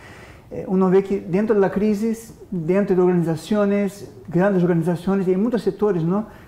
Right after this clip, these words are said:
Sociales, religioso, económico, político, donde sea, hecho mucha po-, mucha poca tolerancia,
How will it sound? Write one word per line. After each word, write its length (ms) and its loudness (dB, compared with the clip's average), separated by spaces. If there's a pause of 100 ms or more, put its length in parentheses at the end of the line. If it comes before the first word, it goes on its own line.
(100)
Sociales, 580 0 (100)
religioso, 840 2 (300)
económico, 640 0
político, 500 0
donde 220 -2
sea, 520 0 (520)
hecho 180 0
mucha 260 0
po-, 200 2
mucha 260 0
poca 200 0
tolerancia, 680 -2